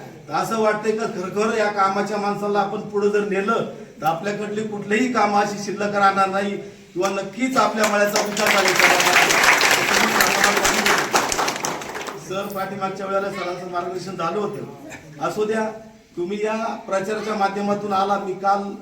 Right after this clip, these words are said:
अतुल शेठचं थोडंसं या ठिकाणी मी वक्तव्य ऐकलं की प्रचार करताना अजितदादा ज्या वेळेला गेलेत, त्यांच्या स्मृतीला आपण आठवण करून द्यायची की आपण प्रचार करताना कुठल्याही प्रकारचा स्पीकर लावायचा नाही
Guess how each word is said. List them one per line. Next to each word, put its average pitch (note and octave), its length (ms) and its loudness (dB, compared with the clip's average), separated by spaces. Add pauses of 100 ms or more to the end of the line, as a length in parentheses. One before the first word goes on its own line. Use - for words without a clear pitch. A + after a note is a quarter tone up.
(120)
अतुल G3 300 -10
शेठचं G3 400 -6 (520)
थोडंसं F3 420 -8
या F#3 200 0
ठिकाणी F3+ 340 -2
मी F3+ 320 0 (240)
वक्तव्य E3+ 360 -4
ऐकलं F3 400 -2 (680)
की F3 80 -8
प्रचार F#3 420 -2
करताना A3+ 500 0 (720)
अजितदादा A3 600 2
ज्या A3 140 4
वेळेला A3 280 2
गेलेत, G#3 260 2 (720)
त्यांच्या F#3 520 0 (1200)
स्मृतीला G#3+ 520 -2
आपण A3+ 300 2
आठवण G3+ 360 4
करून G#3 220 0
द्यायची G#3 340 -2
की A3 180 -4
आपण G#3 320 0
प्रचार G3 360 -4
करताना G3+ 420 -4
कुठल्याही G3+ 400 -6
प्रकारचा G3 400 -6
स्पीकर F#3+ 460 -6
लावायचा F3+ 380 0
नाही E3+ 200 -6